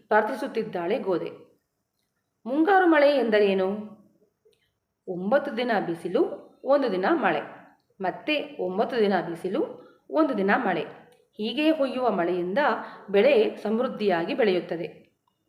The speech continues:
"ಓಂಗು ಪೆರುಂ ಶೆನ್ನಲ್ ಊಡು ಕಯಲುಗಳ ಪೂಂಗುವಳೈ ಪೋದಿಲ್ ಪೊರಿವಂಡು ಕಣ್ಬಡುಪ್ಪ."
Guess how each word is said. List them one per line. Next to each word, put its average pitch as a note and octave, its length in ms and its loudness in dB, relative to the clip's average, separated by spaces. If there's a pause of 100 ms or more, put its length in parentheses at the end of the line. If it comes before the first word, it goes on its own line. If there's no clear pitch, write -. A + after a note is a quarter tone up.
(1000)
"ಓಂಗು D#4+ 380 4
ಪೆರುಂ C#4+ 340 2
ಶೆನ್ನಲ್ A3+ 420 0 (360)
ಊಡು D4 240 2
ಕಯಲುಗಳ A3 500 4 (600)
ಪೂಂಗುವಳೈ C#4+ 580 4
ಪೋದಿಲ್ G3+ 520 -2 (300)
ಪೊರಿವಂಡು G#3 540 2
ಕಣ್ಬಡುಪ್ಪ." A3 600 2